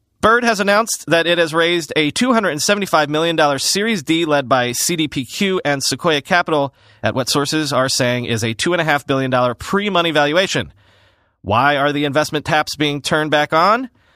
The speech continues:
You guessed it. Folks are beginning to think that the unit economics problem might have been licked, quoting TechCrunch. "Nearly a year ago, we recognized that the world was changing," Bird C E O and founder Travis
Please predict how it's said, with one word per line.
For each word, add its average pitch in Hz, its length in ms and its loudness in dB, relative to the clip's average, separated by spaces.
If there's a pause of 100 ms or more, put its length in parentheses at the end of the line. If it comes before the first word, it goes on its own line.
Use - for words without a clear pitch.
(360)
You 123 120 -2
guessed 220 320 0
it. 123 220 0 (400)
Folks - 400 -2
are 208 80 0
beginning 175 320 -2
to 175 100 -2
think 151 220 -2
that 139 140 -4
the 123 80 -2
unit 175 280 0
economics 147 460 -2
problem 131 460 -2 (360)
might 120 220 0
have 117 80 -4
been 123 140 -2
licked, 127 400 -6
quoting 123 340 -2
TechCrunch. - 640 -2 (720)
"Nearly 208 320 2
a 185 60 0
year 196 240 0
ago, 185 200 2
we 180 140 0
recognized 165 520 0
that 156 140 0
the 151 80 0
world 160 460 0
was 160 220 0
changing," 175 480 0
Bird 123 260 0
C 127 260 -2
E 123 60 0
O 120 120 0
and 120 200 -4
founder 120 260 -2
Travis 120 380 -2